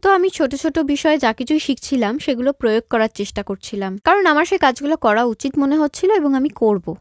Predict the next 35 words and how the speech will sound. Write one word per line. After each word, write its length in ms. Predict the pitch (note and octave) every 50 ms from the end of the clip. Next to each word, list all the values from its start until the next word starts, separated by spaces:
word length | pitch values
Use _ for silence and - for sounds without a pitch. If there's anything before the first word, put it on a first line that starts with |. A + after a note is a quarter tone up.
| _ -
তখন 240 | G#3 C4 - F#4+ G4
তিনি 240 | - E4+ D#4+ D#4+
আমাকে 260 | C#4+ C4 C4 C4+ D#4+ C4+
বিশ্বাসের 500 | A#3+ B3 A#3+ - B3 C4 - C#4+ B3+ A3
রুকনগুলো 440 | G#3+ - A#3+ A#3 A#3+ A3+ A3 G3+
নিয়ে 120 | G#3 C4+ G#4
প্রশ্ন 320 | - - G#3+ - - A3
করতে 220 | G#3 A3 A3+ - D#4
শুরু 200 | - C#4 A#3 G3+
করলেন। 380 | - F#3 F3+ G#3 F#3 F#3+ G#3 - -
তিনি 200 | - D4+ F4 E4+
প্রশ্ন 300 | - B3+ C4 - C#4+ C4+
করলেন, 240 | - C#4+ C#4+ D4 C#4+
"তুমি 220 | - B3+ B3 C4+
কি 100 | - -
এক 220 | - - F#3 G#3 - -
ঈশ্বরে 340 | A#3+ - - C4+ B3 B3+
বিশ্বাস 320 | A3 A#3 - - B3 B3 -
করো? 200 | - C#4+ C#4+ C4
তুমি 220 | - - B3+ C4+
কি 120 | C4+ D#4+ B3
বিশ্বাস 380 | A#3 B3+ - - B3+ C4 -
করো 200 | - D4 D#4 D#4+
যিশু 280 | A#3 G3+ A3 - - B3
একজন 360 | A#3 A3+ G#3+ - B3 B3 A#3+
রসুল? 360 | G#3+ G3+ - - A3 A#3 D4 - -
তুমি 180 | D#4 E4 G4
কি 140 | F#4 - F#4+
রসুল 280 | D4 C4+ B3+ - D#4+ D#4
মোহাম্মদ 380 | D4 B3+ B3+ B3 A#3+ B3 C4 - -
সাল্লাল্লাহু 580 | C4 B3+ B3+ B3+ B3+ A#3+ A#3 A#3+ A#3+ C#4 C#4+
আলাইহি 360 | C#4 B3+ A#3 A3 A#3 B3 C4+
ওয়াসাল্লামে 480 | C#4 B3+ A3+ - - A3+ A3+ A3 B3 B3+
বিশ্বাস 380 | A3 G#3+ - - A3+ A3 - -
করো?" 360 | - A#3 C4+ G4 G#4 G#3+